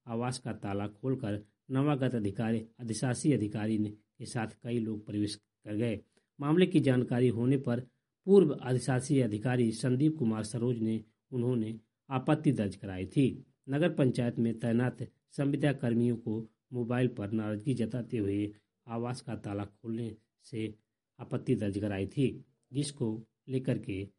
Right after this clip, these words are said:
जांच पड़ताल में लोग जुटे हुए थे।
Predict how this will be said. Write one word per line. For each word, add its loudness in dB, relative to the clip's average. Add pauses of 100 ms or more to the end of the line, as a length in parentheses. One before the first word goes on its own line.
(340)
जांच -2
पड़ताल -6 (220)
में -6 (1000)
लोग -6
जुटे 2
हुए 0
थे। -2